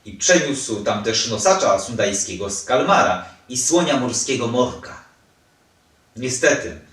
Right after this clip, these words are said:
z jednym ze swoich ulubionych zwierząt, z wielorybem Plumem, musiał się pożegnać. Ulubione zwierzęta morskie Stefana to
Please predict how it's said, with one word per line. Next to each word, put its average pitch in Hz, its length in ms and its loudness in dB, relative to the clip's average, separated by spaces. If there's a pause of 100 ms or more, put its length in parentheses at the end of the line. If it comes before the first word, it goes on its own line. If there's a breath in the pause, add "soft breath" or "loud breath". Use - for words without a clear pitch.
(460 soft breath)
z 92 140 -10
jednym 170 340 4
ze 127 80 -4
swoich 135 300 0
ulubionych 113 420 0
zwierząt, 135 480 -2
z - 80 -8
wielorybem 110 480 -2
Plumem, 135 400 -2 (460)
musiał 135 320 -2
się 113 120 -6
pożegnać. 87 720 -12 (840)
Ulubione 113 520 2
zwierzęta 110 560 -4
morskie 113 320 -4
Stefana 113 420 -4
to 92 260 -6